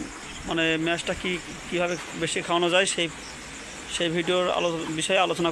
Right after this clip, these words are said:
করব। এখন হচ্ছে আমার মানে পোলট্রি মুরগির বয়স হলো আজকে চৌত্রিশ দিন। তো চৌত্রিশ দিনে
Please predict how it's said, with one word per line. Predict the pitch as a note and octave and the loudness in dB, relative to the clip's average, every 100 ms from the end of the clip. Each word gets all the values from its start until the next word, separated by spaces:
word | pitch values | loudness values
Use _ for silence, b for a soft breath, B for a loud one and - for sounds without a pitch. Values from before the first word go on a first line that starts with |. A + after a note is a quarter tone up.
| D#3+ | 2
করব। | E3 G#3 A#3 - - - - - - - - - - - - - - - - - - - - - - - - | 0 -2 -4 -12 -14 -14 -14 -12 -12 -12 -12 -12 -12 -10 -12 -12 -12 -12 -12 -12 -12 -12 -12 -12 -14 -12 -8
এখন | D#3+ F#3 F#3+ | -4 0 2
হচ্ছে | F#3 - G#3 G3+ A3+ | 0 0 0 2 0
আমার | F3+ F3+ F#3 F3+ - - - - - - - - - - - - - - - | 2 4 4 0 -10 -12 -12 -12 -12 -12 -12 -12 -12 -12 -12 -12 -12 -14 -10
মানে | E3+ F3 F#3 F#3+ F#3 F#3 F3+ - - - - - | -4 -2 -2 -2 0 0 -2 -4 -10 -12 -12 -2
পোলট্রি | F3 E3+ F#3+ | 0 0 0
মুরগির | G3 F#3+ F#3+ G3+ G3+ D3+ - - - - - D#3 | 0 0 0 0 0 -6 -12 -14 -14 -14 -10 0
বয়স | E3 E3+ F#3 | 2 2 2
হলো | F3+ G3 | 4 4
আজকে | F#3+ E3 F#3 A3+ A#3+ - | 2 0 0 0 -2 -2
চৌত্রিশ | F#3+ F#3+ F#3+ F#3 E3 | 0 0 0 0 0
দিন। | D#3 C3+ C3 - - - - - - - - - - - - - - | -2 -4 -4 -8 -10 -10 -10 -12 -14 -14 -14 -14 -14 -12 -12 -12 -4
তো | D#3+ D#3+ D3+ | 0 0 0
চৌত্রিশ | F3+ F3+ F#3 F#3 | -2 0 0 0
দিনে | F3+ F#3 | 0 0